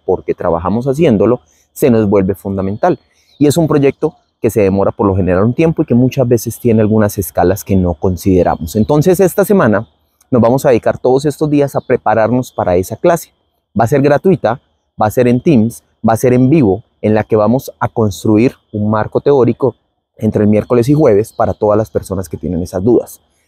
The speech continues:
Vas a invitar a todas las personas a que vengan y se unan porque el miércoles les voy a mandar el vínculo a donde se deben conectar. Y antes voy a contestar muchísimas preguntas que nos han hecho porque estamos haciendo investigación.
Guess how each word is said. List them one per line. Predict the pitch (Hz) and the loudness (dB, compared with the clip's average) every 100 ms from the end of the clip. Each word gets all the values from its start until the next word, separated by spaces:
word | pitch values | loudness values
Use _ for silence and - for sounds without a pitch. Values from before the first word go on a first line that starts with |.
| _ | _
Vas | - 143 | -2 2
a | |
invitar | 196 170 139 | 0 2 0
a | 156 | 0
todas | 165 160 | 0 0
las | - | -2
personas | 113 117 135 | -4 -2 -4
a | 139 | -4
que | 110 | -2
vengan | 104 120 | 0 -2
y | 131 | -2
se | 165 | 0
unan | 151 135 135 | 0 0 0
porque | 131 107 110 | -2 -2 0
el | |
miércoles | 113 147 139 139 139 | 2 2 2 0 2
les | 110 | 2
voy | 98 110 | 0 -4
a | |
mandar | 113 95 101 | -4 -4 -2
el | 117 | 0
vínculo | 139 120 151 175 _ _ | 0 0 -6 -8 _ _
a | - 107 | 0 2
donde | 101 98 113 | 2 0 -2
se | 95 | -2
deben | 92 87 | -4 -4
conectar. | 117 127 156 - _ _ _ - | -6 -4 -6 -6 _ _ _ 0
Y | 180 | 2
antes | 185 143 117 151 180 - _ _ - | 4 2 -2 -4 -6 -18 _ _ -2
voy | 127 135 | 2 2
a | 147 | 2
contestar | 160 156 165 165 160 | -2 -4 -4 -2 -2
muchísimas | 160 151 170 156 156 | -2 -2 -4 -2 -6
preguntas | - 127 117 143 | -2 -2 0 -2
que | - | -2
nos | 143 151 | -4 0
han | 156 | 0
hecho | 127 - 180 _ _ _ - | 0 -4 -14 _ _ _ 2
porque | 190 139 139 143 - | 2 2 -4 -6 -8
estamos | 107 - 110 117 | -12 -6 -4 -4
haciendo | 117 98 98 | -4 -6 -4
investigación. | 95 87 92 87 - | -6 -8 -8 -8 -10